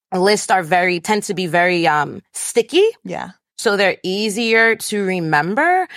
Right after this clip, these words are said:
Speaker 1: And it also feels like lists are more of an offering
Speaker 2: Mm-hmm.
Speaker 1: versus, like, giving, I don't know, a full dissertation <laughs> on how you should be doing something. It's very much like a menu. You pick and choose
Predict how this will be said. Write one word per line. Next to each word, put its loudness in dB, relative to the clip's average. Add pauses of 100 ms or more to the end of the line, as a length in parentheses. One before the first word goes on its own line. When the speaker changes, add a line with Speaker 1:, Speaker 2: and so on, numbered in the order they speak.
(140)
Speaker 1:
And 0
it 2
also 0
feels 0
like 0
lists 0
are 2
more 2
of 0
an -6
offering 0
Speaker 2:
Mm-hmm. -8 (140)
Speaker 1:
versus, 2
like, 0
giving, 0
I 2
don't 0
know, 2 (180)
a 0
full 2
dissertation -2 (300)
<laughs> -16
on 2
how 2
you 0
should 2
be -2
doing -2
something. -4
It's -2
very 0
much 0
like 0
a 4
menu. 0
You -6
pick -2
and -2
choose 0